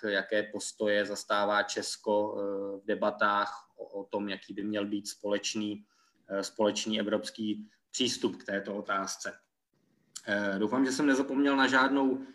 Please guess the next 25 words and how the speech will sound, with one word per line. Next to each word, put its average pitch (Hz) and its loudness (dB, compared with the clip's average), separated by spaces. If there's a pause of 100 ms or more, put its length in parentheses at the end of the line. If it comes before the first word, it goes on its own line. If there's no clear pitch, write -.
(140)
formalitu 123 4
a 135 6
můžeme 127 4
rovnou 123 4 (180)
přejít, 123 2
eh, 113 6
k 110 -10
naší 120 0
debatě. 120 6 (920)
Česká 190 8
vláda, 139 8
eh, 107 2
zdůrazňuje 135 8
od 117 4
začátku 123 2
té 131 6
krize, 120 4
že, 120 4
hm, 104 -8 (340)
pomůže, 127 6 (120)
seč - -4
bude 123 2
moci, 123 2 (100)
eh, 101 0 (460)
podnikatelům 120 2